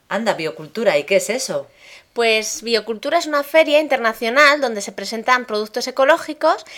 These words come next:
Speaker 2: y donde se habla sobre consumo responsable, hábitos saludables.
Speaker 1: Anda, qué interesante.
Speaker 2: Sí, es muy interesante. Hay muchísimos productores, hay empresas que se dedican al cultivo de productos ecológicos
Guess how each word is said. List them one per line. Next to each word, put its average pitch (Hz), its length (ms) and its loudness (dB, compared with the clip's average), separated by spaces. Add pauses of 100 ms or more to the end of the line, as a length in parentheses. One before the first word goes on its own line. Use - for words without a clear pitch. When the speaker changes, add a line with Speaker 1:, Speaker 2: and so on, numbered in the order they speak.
(120)
Speaker 2:
y 240 120 -4
donde 220 260 0
se 202 160 -4
habla 214 300 2
sobre 214 280 -4
consumo 233 360 -4
responsable, 294 960 2
hábitos 220 360 -2
saludables. 254 840 0 (340)
Speaker 1:
Anda, 190 220 -2
qué 175 80 -6
interesante. 156 720 -4 (160)
Speaker 2:
Sí, 311 240 -6
es 311 100 -4
muy 311 100 -6
interesante. 277 560 -4
Hay 214 180 0
muchísimos 226 800 -8
productores, 302 1000 2
hay 208 180 -4
empresas 208 420 -8
que 202 120 -12
se 208 120 -12
dedican 196 400 -6
al 185 120 -8
cultivo 190 400 -10
de 190 80 -4
productos 185 420 -12
ecológicos 269 880 -2